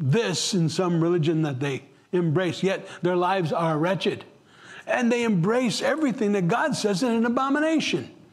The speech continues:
What's precisely what Israel was doing. "You don't obey my statutes, my commandments, my testimonies, my word.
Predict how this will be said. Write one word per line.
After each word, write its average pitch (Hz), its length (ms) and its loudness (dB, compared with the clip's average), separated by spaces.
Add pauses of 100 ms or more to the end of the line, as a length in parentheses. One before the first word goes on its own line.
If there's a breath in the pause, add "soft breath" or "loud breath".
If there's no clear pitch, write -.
(580 loud breath)
What's 302 180 0
precisely 165 600 0
what 143 140 2
Israel 131 300 -2
was 131 180 -6
doing. 196 300 0
"You 156 160 2
don't 175 180 0
obey 160 380 0
my 139 180 -2
statutes, 170 760 -4
my 120 140 -6
commandments, 160 720 0
my 127 140 -6
testimonies, 170 640 0
my 147 160 0
word. 165 720 -2